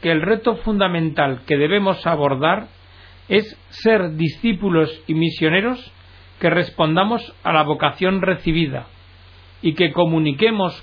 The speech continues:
por doquier, desbordando gratitud y alegría,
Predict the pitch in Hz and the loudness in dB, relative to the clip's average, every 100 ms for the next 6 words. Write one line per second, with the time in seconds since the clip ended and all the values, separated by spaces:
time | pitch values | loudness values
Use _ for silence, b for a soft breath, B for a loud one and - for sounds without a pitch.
0 | - 165 147 190 - 185 220 240 - - | -2 0 2 0 2 0 0 -2 -16 -20
1 | - - - - - - - 147 156 147 | -20 -20 -20 -20 -20 -20 -10 -2 0 2
2 | 151 151 202 202 160 135 139 151 139 127 | 2 4 2 2 0 0 0 0 0 -2
3 | 202 175 - - 160 139 135 131 180 202 | 0 0 -4 -2 2 2 0 0 2 2
4 | 208 | 0